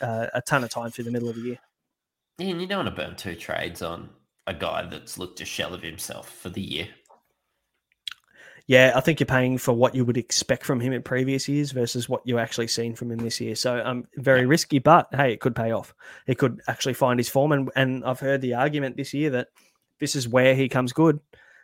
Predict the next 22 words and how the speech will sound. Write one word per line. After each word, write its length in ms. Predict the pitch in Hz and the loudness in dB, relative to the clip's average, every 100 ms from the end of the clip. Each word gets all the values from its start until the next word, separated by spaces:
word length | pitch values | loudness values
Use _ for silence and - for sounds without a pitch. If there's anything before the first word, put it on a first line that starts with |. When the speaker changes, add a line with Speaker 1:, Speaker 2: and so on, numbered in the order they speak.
| _ | _
Speaker 1:
This 140 | 120 | -6
is 100 | 131 | -2
where 220 | 120 131 131 | 2 4 4
he 80 | |
starts 260 | 127 143 127 | 4 4 2
to 60 | - | 2
find 220 | 147 139 | 2 2
his 100 | 135 | 0
form. 360 | - 151 151 147 | -2 2 2 2
And, 180 | 127 127 | 2 2
and 180 | 131 | 2
we 120 | 131 131 | 2 4
know 180 | 139 | 4
that 120 | 139 131 | 2 0
coming 240 | 143 135 | -4 -4
into 160 | 135 131 | -4 0
Origin, 440 | 131 139 135 131 | 4 4 2 -2
he's 140 | 127 123 | -2 -4
gonna 160 | 131 | -4
really 240 | 127 131 127 | -2 -2 -2
step 280 | - 123 123 | -2 -2 -2
up. 200 | 165 | -4